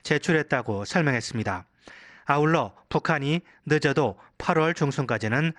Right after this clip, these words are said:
유엔 인권 메커니즘을 통해 답변할 것을 요구했습니다.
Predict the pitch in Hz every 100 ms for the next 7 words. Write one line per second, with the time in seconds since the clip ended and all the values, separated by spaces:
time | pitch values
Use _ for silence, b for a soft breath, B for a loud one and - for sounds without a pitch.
0 | B B B 143 147 156 113 - B 170
1 | 160 147 170 156 110 139 - 165 147 127
2 | 117 120 139 160 B B B - 127 165
3 | 156 147 131 - 131 113 143 131 117 -
4 | 107 101